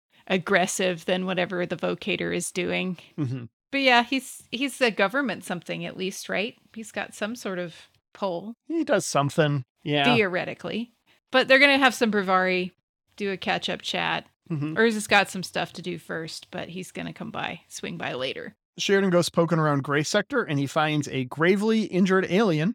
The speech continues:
Speaker 1: Mm-hmm.
Speaker 2: and tries to tell security before he gets got.
Speaker 1: Yeah.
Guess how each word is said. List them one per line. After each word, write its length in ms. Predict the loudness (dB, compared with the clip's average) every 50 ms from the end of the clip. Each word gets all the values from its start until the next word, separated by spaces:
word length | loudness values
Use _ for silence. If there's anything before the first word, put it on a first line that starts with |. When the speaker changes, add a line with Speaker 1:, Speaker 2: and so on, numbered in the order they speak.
| -4 -6
Speaker 1:
Mm-hmm. 760 | -6 -4 -4 -2 -4 -4 -4 -6 -10 -12 -14 -14 -14 -14 -14 -14 -16 _ _ _ _ _ _ _ _ _ _ -6
Speaker 2:
and 220 | -4 -2 -2 0
tries 240 | 2 4 4 4 4
to 80 | 4 0
tell 180 | 2 2 2 2
security 500 | 0 -4 -4 -2 0 2 2 2 2 2
before 300 | 0 0 0 0 2 2
he 100 | 2 0
gets 220 | -2 -4 -6 -4
got. 320 | -4 -2 -2 -2 -2 -4 -8 _ -20 -16
Speaker 1:
Yeah. 640 | -14 -12 -10 -8 -8 -8 -8 -8 -8 -8 -8 -8 -8